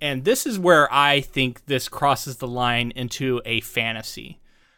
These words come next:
because I just don't believe that this would work the way that Tyler Durden is purporting it to work. I see a person who is going to be saddled with fear,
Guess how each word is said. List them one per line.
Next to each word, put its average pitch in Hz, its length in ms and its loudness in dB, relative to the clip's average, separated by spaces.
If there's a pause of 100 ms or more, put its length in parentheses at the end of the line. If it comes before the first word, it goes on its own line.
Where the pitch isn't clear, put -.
(200)
because 127 640 0
I 127 140 2
just 139 200 -10
don't 147 240 -2
believe 117 720 -6
that 117 240 -10
this 117 340 -2
would 117 200 -6
work 110 320 -8
the 117 180 -6
way 107 320 -8
that 110 160 -12
Tyler 110 340 -6
Durden 107 580 -12
is 113 260 -12
purporting 113 640 -8
it 104 120 -12
to 127 100 -14
work. - 400 -16 (280)
I 156 200 4
see 185 240 -2
a 143 60 2
person 127 520 -2
who 127 200 -4
is 120 140 -2
going 117 260 -6
to 113 80 -10
be 110 180 -6
saddled 117 520 0
with 113 560 -12
fear, 123 640 -8